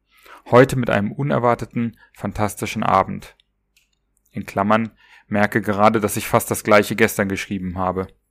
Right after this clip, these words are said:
War eben eine starke Erkenntnis. Einundzwanzigster zwölfter. Für den kontrollierten Umgang mit dem Smartphone gibt es oft die Empfehlung,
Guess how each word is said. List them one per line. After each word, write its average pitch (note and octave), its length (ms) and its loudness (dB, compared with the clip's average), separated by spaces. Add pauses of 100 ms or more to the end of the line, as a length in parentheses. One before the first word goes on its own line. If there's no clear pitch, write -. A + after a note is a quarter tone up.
(460)
War G#2 180 4
eben A2 220 0
eine G2+ 180 -4
starke - 380 -2
Erkenntnis. - 680 -10 (4000)
Einundzwanzigster G#2+ 840 -2
zwölfter. G2 580 -4 (1080)
Für B2+ 140 4
den A#2 140 4
kontrollierten B2 580 0
Umgang B2+ 380 -2
mit A2 100 -6
dem G#2+ 100 -4
Smartphone G#2+ 680 -2
gibt - 180 -12
es - 100 -10
oft A#2+ 220 -6
die A#2+ 60 -6
Empfehlung, A2+ 600 0